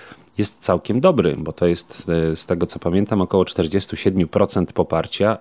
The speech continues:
a przecież przed wyborami parlamentarnymi, e, sondaże wskazywały jednak niższy wynik. To skąd ta różnica i czymże to prezydent Serbii przekonał swoich rodaków do tego, że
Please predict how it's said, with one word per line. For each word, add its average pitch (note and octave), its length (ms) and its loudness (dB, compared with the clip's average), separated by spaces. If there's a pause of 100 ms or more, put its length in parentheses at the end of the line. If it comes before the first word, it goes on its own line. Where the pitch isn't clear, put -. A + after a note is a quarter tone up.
a C#3+ 160 2
przecież - 400 -4
przed - 360 0
wyborami G#2 680 2
parlamentarnymi, F2 1080 2
e, F2 220 4
sondaże F2+ 680 2
wskazywały F2 640 0
jednak F2+ 500 0
niższy G2+ 560 6
wynik. F2 440 4 (120)
To - 100 2
skąd - 360 0
ta F#2+ 120 2
różnica G#2+ 720 4 (100)
i G2 140 -4
czymże F#2+ 480 4
to D#2+ 340 2
prezydent F2 440 0
Serbii F2 380 2 (400)
przekonał G#2 540 2
swoich - 380 -2
rodaków F2 460 0
do F#2 120 2
tego, A2+ 360 4 (380)
że F2 400 2